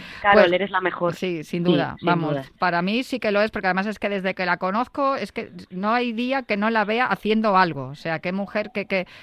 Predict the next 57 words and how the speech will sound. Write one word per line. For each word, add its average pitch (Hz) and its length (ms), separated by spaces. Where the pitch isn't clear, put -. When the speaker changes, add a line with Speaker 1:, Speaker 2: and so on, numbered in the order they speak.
Speaker 2:
qué 185 80
actividad 196 600
y 190 80
qué 196 100
eficiencia 208 720
y 185 100
qué, 175 260
y 170 120
qué 185 100
bien 190 180
lo 175 80
hace 170 180
todo. 147 240
Pero 208 160
bueno, 277 160
Speaker 3:
Tal 151 60
Speaker 2:
que 196 80
Speaker 3:
cual, 175 120
Natalia, 165 360
y 165 60
también 156 300
lo 170 140
que 180 100
nos 170 160
tiene 170 200
que 175 100
aguantar, 151 560
¿eh? 143 80
Speaker 2:
Eh. 147 60
Speaker 3:
Que 151 100
a - 20
veces 151 300
que 165 100
le 156 120
ponemos - 320
Speaker 1:
Poco 190 200
se - 160
habla, 185 500
Speaker 3:
<laughs> - 580
Speaker 1:
poco 190 200
se 208 160
habla 185 260
de 190 120
que, 180 160
lo 185 180
que 180 120
nos 175 200
aguanta 185 520
Carol 196 380
<laughs> 247 340
cada 220 260
vez 214 180
que 226 80
vamos 220 260
a 196 40
Speaker 3:
Claro. 269 160
Speaker 1:
preguntar. 190 440